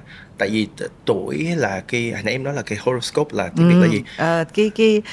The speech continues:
Speaker 2: chiêm tinh học,
Speaker 1: Ờ,
Speaker 2: yeah,
Speaker 1: cũng
Speaker 2: anyway,
Speaker 1: giống nhau
Speaker 2: yeah,
Speaker 1: vậy á.
Speaker 2: yeah, yeah.
Speaker 1: Không, ý là cái, cái, cái,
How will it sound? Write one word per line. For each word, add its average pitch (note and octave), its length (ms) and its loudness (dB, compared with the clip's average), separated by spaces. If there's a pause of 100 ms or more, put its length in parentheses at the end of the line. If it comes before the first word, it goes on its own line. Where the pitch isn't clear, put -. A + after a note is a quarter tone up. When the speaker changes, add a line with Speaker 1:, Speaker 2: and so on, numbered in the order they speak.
(160)
Speaker 2:
chiêm G#3 200 0
tinh G3 180 0
học, G#3+ 240 0
Speaker 1:
Ờ, D3+ 120 0
Speaker 2:
yeah, - 100 -2
Speaker 1:
cũng E3 100 4
Speaker 2:
anyway, D#3 40 4 (120)
Speaker 1:
giống G3 80 2
nhau D#3+ 180 4
Speaker 2:
yeah, C#3 120 2
Speaker 1:
vậy D#3 80 2
á. D3 60 4
Speaker 2:
yeah, D#3 100 2
yeah. D3+ 120 -2
Speaker 1:
Không, D3+ 80 0
ý D#3 160 0
là D#3 100 2
cái, E3 180 -2
cái, C#3 220 0
cái, D#3 320 0